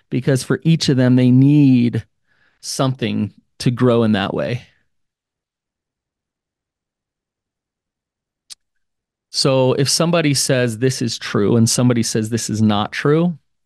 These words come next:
what is the actual truth?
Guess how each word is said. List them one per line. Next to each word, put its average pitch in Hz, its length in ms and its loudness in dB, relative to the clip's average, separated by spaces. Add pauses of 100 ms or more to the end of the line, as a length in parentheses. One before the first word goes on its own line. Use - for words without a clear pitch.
(2250)
what 127 320 -2
is 147 200 0
the 131 120 2
actual 123 340 -2
truth? - 640 -2